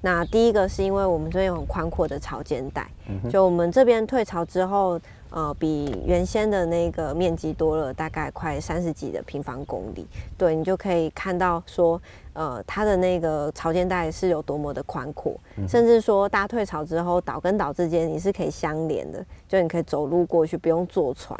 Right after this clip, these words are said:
Speaker 2: 是。
Speaker 1: 嗯。
Speaker 2: 宽阔的潮间带。
Speaker 1: 对。
Speaker 2: 啊，还有啥？
Speaker 1: 第二个是，呃，我们这边就是玄武岩，因为澎湖是火山岛嘛，
Speaker 2: 哦。
Speaker 1: 那玄武岩就是爆发之后的岩浆，
Speaker 2: 是。
Speaker 1: 那这个石头非常适合作为建造石户的材料。
Speaker 2: 非常坚硬，非常重。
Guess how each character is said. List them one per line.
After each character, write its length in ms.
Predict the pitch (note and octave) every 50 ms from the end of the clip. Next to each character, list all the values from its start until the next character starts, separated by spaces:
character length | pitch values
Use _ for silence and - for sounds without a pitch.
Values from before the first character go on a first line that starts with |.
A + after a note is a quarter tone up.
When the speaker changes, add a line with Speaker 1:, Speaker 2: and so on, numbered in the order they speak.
| - - -
Speaker 2:
是。 320 | - - - G2+ D#2 C2+ C#2 -
Speaker 1:
嗯。 360 | E3 G#3 G3 F3+ E3+ D#3+ E3 - - -
Speaker 2:
宽 240 | F3 F#3 G3 G3+
阔 220 | - - G3 D3+ B2+
的 100 | A2 G#2
潮 220 | F#2+ - F2+ F#2
间 200 | F2 G2+ G2 F#2+
带。 140 | F2 F#2+ - - - - - -
Speaker 1:
对。 280 | A3 F#3 B2+ D2 - - -
Speaker 2:
啊， 80 | - A#2+
还 80 | - B2+
有 80 | G#2
啥？ 160 | F2 - E2 - - - -
Speaker 1:
第 140 | - C4 C#4
二 120 | C4+ B3 G#3+
个 180 | F#3+ F3 E3
是， 460 | F3 - - A#3 A3 G3+ F#3 C3+ F2+ - -
呃， 220 | - - D3 A2+
我 120 | D#2 F2+
们 180 | D#3+ D#3+ D#3+ E3
这 120 | - A3
边 220 | F#3+ G3+ G3+ G3 G3
就 120 | F#3+ G3 F#3+
是 120 | F#3+ G3
玄 200 | F#3 - - D3+
武 200 | D#3 D3 D3 B2+
岩， 280 | G2 G2+ F#2+ D#2+ D#2 -
因 80 | F3+
为 60 | G3
澎 180 | G3 F3+ F#3+ F3+
湖 160 | F3 E3+ F3
是 140 | F3+ G3 G3
火 180 | G3 F3+ E3 -
山 240 | E3 F3 D#3+ E3
岛 220 | E3 - C#3 E2+ -
嘛， 120 | B1+ D2 A#1+ -
Speaker 2:
哦。 260 | - G#2+ A2+ A#2+ - - -
Speaker 1:
那 240 | F3+ F3 E3+ E3+
玄 160 | F3+ - G3 F#3+
武 80 | F#3
岩 180 | F3 E3+ E3 E3
就 140 | F#3+ G3 G3
是 100 | G3+ G3+
爆 180 | - F#3+ F#3
发 160 | F3+ F3 E3
之 120 | F3 - F3
后 180 | E3+ E3+ E3
的 100 | D#3+ E3
岩 300 | D#3+ D3+ D#3 D3+ C#3 D#3
浆， 260 | D#3+ - E3+ D3 C#3+ D3 E3 - - - - -
Speaker 2:
是。 140 | - -
Speaker 1:
那 240 | - F#3+ F3 E3+ F3
这 180 | E3+ - B3 A3
个 100 | G#3 G3
石 200 | F#3 - E3 D#3+
头 360 | - E3+ F3 D#3 D#3+ D#3+ D#3 - -
非 120 | - G#3
常 160 | G3+ F3+ E3
适 200 | - - - F#3
合 80 | E3 E3 D#3
作 180 | - F#3+ E3
为 160 | D#3 C#3 C3
建 200 | D3+ - F#3+ F3
造 140 | E3 F3 E3
石 200 | E3 - - -
户 180 | E3+ - D#3+ C3+
的 100 | F#2+ -
材 140 | - - -
料。 60 | -
Speaker 2:
非 100 | F3+ E3+
常 220 | C#3+ C#3 B2 B2
坚 220 | - - D#3+ D3+ D#3
硬， 180 | D#3+ D3 B2 A2
非 160 | - D3+ C#3+
常 220 | - C3 A2+ A#2+
重。 200 | - - A2 G#2+